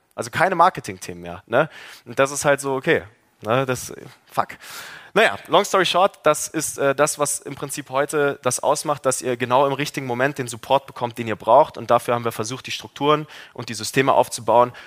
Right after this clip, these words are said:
dass wir das hier in so einer großen Masse auch wirklich tun können. Ja? Und eine Sache, und die ist mir auch für heute sehr, sehr wichtig und für eigentlich immer, meine Lieben, und das ist die radikale Ehrlichkeit. Das ist ein Wert, den wir für uns definiert haben, der einfach,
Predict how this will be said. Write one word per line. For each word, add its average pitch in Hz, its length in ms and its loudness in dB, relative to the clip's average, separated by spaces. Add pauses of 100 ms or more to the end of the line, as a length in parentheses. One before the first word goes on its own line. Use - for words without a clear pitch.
(120)
dass 117 180 0
wir 120 80 -4
das 113 140 0
hier 127 240 0
in 110 80 -4
so 107 100 -8
einer 110 140 -2
großen 104 340 -6
Masse 104 280 0
auch - 140 -10
wirklich 101 240 -12
tun - 180 -16
können. - 240 -12 (340)
Ja? 104 240 0 (800)
Und 143 100 2
eine 180 240 4
Sache, 196 400 4
und 139 140 -6
die 143 40 -8
ist 143 120 -4
mir 147 100 0
auch 139 80 -2
für 131 140 -6
heute 160 240 0
sehr, 160 160 2
sehr 156 160 -2
wichtig 175 640 -6
und 120 400 -6 (120)
für - 160 -6
eigentlich 101 380 -6
immer, 151 320 -2 (220)
meine 120 160 0
Lieben, 123 400 -8
und 107 160 -8
das 107 160 0
ist - 300 -8 (200)
die 113 60 -4
radikale 117 480 2
Ehrlichkeit. 123 560 2
Das 107 120 -8
ist - 200 -10
ein 107 160 -8
Wert, 139 260 2
den 131 140 -6
wir 135 100 -4
für - 120 -10
uns 151 200 -8
definiert 147 460 -6
haben, 147 320 4 (400)
der 123 100 4
einfach, 131 560 2